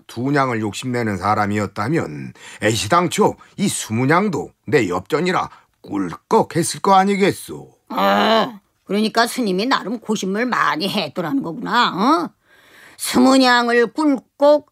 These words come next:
Speaker 2: 하고 싶었는데 그래도 스님이라고 주인을 찾아주자, 어? 아, 그래서 여기까지 나왔다는 말 아닙니까?
Speaker 1: 허허, 글쎄,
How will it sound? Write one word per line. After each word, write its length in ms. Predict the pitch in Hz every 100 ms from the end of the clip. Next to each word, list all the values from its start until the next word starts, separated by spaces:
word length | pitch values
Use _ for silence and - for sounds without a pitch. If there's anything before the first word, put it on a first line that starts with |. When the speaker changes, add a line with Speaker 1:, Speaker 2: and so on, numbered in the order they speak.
| _
Speaker 2:
하고 300 | - 196 262
싶었는데 880 | 180 - 190 185 160 285 339 339 - _ _
그래도 480 | - - 160 - 285
스님이라고 840 | 247 320 294 240 196 269 214 320 320
주인을 480 | - - 233 226 277
찾아주자, 920 | - 226 175 143 160 220 262 247 -
어? 580 | 185 262 320 339 302 185 _ _ _ _ -
아, 60 | 359
그래서 280 | 392 294 285
여기까지 460 | 277 247 - 247 226
나왔다는 520 | 214 226 226 226 233
말 140 | 226
아닙니까? 640 | 220 226 226 214 220 170 -
Speaker 1:
허허, 960 | 160 120 - 95 87 80 76 73 71 67
글쎄, 440 | - 190 - 76